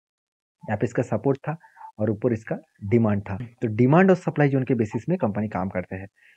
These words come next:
तो मैं जरूर कहूँगा यहाँ पे जिस तरीके से प्रेशराइज देखने को मिला, तो ईजी तरीके से इस level को touch करेगा। अभी touch करने के बाद फिर से अगर reversal कोई green candle दिखे और उसका breakout दिखे, तो मैं फिर से यहाँ पे कुछ quantity add करूँगा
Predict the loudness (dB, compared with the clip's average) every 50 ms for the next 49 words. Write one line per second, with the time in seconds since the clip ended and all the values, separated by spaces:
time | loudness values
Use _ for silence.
0 | _ _ 0 2 2 4 4 4 4 4 4 6 6 6 4 4 2 0 -2 -2
1 | -2 0 -2 -2 -2 -2 -4 -2 -2 0 0 0 -2 -2 -2 -2 0 0 -2 0
2 | 0 -2 -2 -2 -2 -2 -4 -4 -2 -4 -4 -2 -2 -2 -2 -4 -4 -6 -6 -4
3 | 0 0 2 2 2 2 4 4 2 2 0 -2 -2 -4 -4 -2 0 0 0 0
4 | -2 -2 -4 -4 -4 -4 -4 -6 -6 -4 -4 -2 0 0 0 0 -2 -6 -2 2
5 | 2 2 2 2 0 0 0 -2 -2 -2 -2 -4 -2 0 -2 0 2 2 2 2
6 | 0 0 0 -2 -4 -4 0 0 -2 0 2 2 2 2 0 -2 0 0 2 0
7 | 0 -2 -4 -2 -4 -4 -4 _ -14 -20 -20 -12 -6 -4 -4 -2 0 0 0 2
8 | 2 2 2 4 4 2 2 2 0 -2 -2 -4 -4 -2 -2 -2 -2 -2 -2 -4
9 | -4 -2 0 0 0 0 0 0 -2 -2 -2 _ -20 -20 _ _ -2 -2 -2 -2
10 | -2 -4 -2 -2 -2 -2 -4 -4 -2 -2 -2 -2 -2 -2 -2 -2 -2 -2 -2 -4